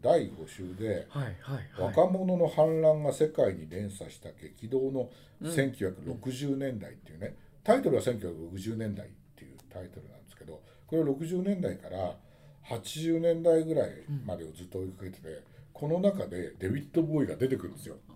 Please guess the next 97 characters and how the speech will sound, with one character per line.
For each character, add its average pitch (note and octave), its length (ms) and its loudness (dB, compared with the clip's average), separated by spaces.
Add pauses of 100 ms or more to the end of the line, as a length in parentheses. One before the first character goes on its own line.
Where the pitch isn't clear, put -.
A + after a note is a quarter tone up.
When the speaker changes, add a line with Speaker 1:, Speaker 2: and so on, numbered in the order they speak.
(160)
Speaker 2:
あ - 220 -10
あ、 - 280 -16
Speaker 1:
で、 B2 100 2
た - 160 6
ま A#3+ 160 6
た A#3+ 100 6
ま A3+ 100 6
私 E3+ 300 8
ね、 C#3 400 2
Speaker 2:
え C#3+ 160 0 (360)
ー。 C3 180 6
Speaker 1:
え - 20 4
ー C3+ 80 0
と、 C3+ 100 0
録 B2+ 320 2
画 G3 140 6
し - 100 -4
て F3 100 4
あ F3+ 80 8
っ F3+ 40 0
て、 - 320 0
Speaker 2:
は A3+ 180 8
い、 E3+ 80 4
は D3+ 220 2
い、 C3+ 40 -2 (220)
Speaker 1:
で、 C3 220 6
Speaker 2:
は B2 280 10
い。 - 60 -8
Speaker 1:
あ、 A2 80 2
あ A2+ 40 0
の、 A2 440 -2 (120)
エ C3 60 -4
ヌ E3 80 0
エ - 20 0
イ G3 40 -2
チ F#3+ 80 -6
ケ A3+ 80 -2
ー G3+ 40 0
の - 60 0
サ A2 140 0
イ G#2+ 60 -2
ト A#2 80 -4
行 G#2+ 100 -4
っ - 40 -16
て、 A#2 420 4
Speaker 2:
う - 20 -8
ん。 E3 40 -4
Speaker 1:
な C3 80 2
ん G#2+ 40 -4
か、 G#2 100 -2 (220)
あ - 60 -10
の、 F#2+ 220 -4 (480)
お A2 80 -8
金 C#3 200 2
払 E3 180 4
っ E3+ 40 -8
て - 80 -12
み G2+ 120 -4
よ E3+ 100 2
う F#3 40 -2
か - 60 -2
な E2+ 140 -6
と - 100 -10
思 G#2+ 120 -4
っ - 20 -12
た D#3 100 -2
ら、 C#3 120 2
Speaker 2:
は G#2 60 6
い、 - 40 2
オ - 20 2
ン D3+ 60 2
デ D#3 80 4
マ D3+ 120 4
ン C3 40 0
ド A2+ 80 -2
と B2 120 0
か A#2+ 100 6
ね。 G2 220 0
Speaker 1:
う - 40 -6
ん、 - 20 -12
そ C#3 160 4
れ C#3+ 60 4
で、 D3 100 4 (300)
あ - 60 -6
の、 C3+ 220 4
で F3+ 120 6
も G#2+ 240 0
自 G2+ 160 -4
分 D3 120 0
の、 C#3 320 -2
Speaker 2:
う C3 80 -2
ん。 - 20 2
Speaker 1:
あ A#2 40 0
の、 A#2 300 -4 (320)
や B2 120 4
つ - 140 -10
で、 D#2 140 -14